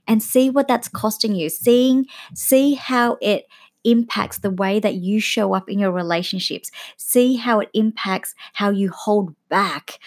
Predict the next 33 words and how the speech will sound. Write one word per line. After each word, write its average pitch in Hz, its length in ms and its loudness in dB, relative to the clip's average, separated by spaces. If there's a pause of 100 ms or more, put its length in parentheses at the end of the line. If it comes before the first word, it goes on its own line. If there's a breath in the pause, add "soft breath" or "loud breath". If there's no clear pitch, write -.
(220 loud breath)
from 196 480 -2
what 202 240 0
it 208 100 -2
is 202 120 0
that 202 120 -2
you 196 100 -2
wanna 190 220 0
do. 185 320 -4
See 208 300 -4
how 214 240 -2
it 208 140 -6
impacts - 580 -6 (340 loud breath)
how 190 220 -4
you 196 200 -2
experience 196 1000 -4 (540)
the 185 100 2
world 185 680 2 (300 soft breath)
of 165 420 -2 (360)
love. 294 480 0 (440 loud breath)
So - 140 2
thank 330 380 0
you 339 60 2
so 339 380 2
much 339 220 0
for 247 100 0
joining 180 360 0
me 180 100 -4
today, 175 380 0
and 202 120 0
I 208 60 2
look 220 200 0
forward 226 520 4
to 196 360 4